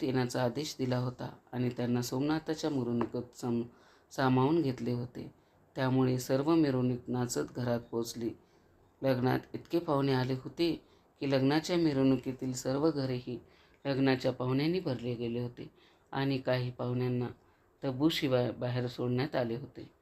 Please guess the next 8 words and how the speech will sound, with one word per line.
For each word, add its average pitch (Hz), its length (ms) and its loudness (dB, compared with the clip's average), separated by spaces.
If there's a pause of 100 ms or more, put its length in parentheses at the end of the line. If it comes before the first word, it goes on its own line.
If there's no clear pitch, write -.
(540)
जेव्हा 160 360 4
राजाच्या 135 460 2
कानावर 131 420 -2
ही 151 140 -8
गोष्ट 123 340 -6 (240)
जाऊन 120 240 0
पोहोचली 127 480 -8
की 127 320 -10